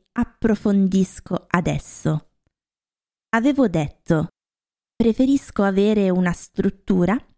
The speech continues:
piuttosto che parlare del più e del meno."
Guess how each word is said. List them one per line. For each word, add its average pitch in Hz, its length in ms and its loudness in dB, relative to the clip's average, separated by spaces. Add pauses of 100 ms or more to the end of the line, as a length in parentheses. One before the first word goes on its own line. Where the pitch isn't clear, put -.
(460)
piuttosto 247 560 -2
che 240 160 0
parlare 185 720 0
del 247 340 2
più - 560 0
e 185 140 0
del 175 300 2
meno." 165 600 2